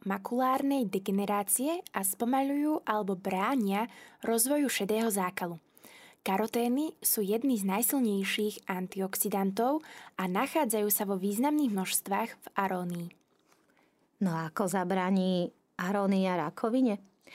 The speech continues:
Speaker 2: Arónia obsahuje množstvo antokianínov, ktoré majú silné protirakovinové vlastnosti.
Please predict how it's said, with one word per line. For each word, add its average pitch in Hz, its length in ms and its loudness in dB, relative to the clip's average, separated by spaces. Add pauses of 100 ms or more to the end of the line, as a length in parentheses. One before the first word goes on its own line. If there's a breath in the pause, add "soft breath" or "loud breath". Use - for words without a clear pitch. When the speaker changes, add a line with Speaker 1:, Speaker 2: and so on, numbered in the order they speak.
(200 loud breath)
Speaker 2:
Arónia 285 640 4
obsahuje 214 560 4
množstvo 220 480 2
antokianínov, 196 1800 0 (500 loud breath)
ktoré 208 280 2
majú 165 240 2
silné 190 640 2
protirakovinové 202 1040 2
vlastnosti. 170 720 -2